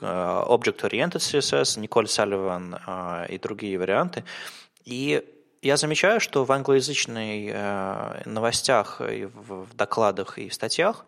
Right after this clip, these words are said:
потихоньку начинают уходить эти термины старые, э, Object Oriented C S S, смакс и прочие дела.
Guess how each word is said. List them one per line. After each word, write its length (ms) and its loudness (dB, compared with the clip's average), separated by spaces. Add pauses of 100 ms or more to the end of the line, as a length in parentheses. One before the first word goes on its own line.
потихоньку 960 2
начинают 560 -2
уходить 460 0
эти 120 -8
термины 440 -2
старые, 480 0
э, 420 -4 (320)
Object 280 -2
Oriented 260 2
C 160 2
S 120 4
S, 200 6
смакс 340 2
и 40 -8
прочие 340 0
дела. 280 2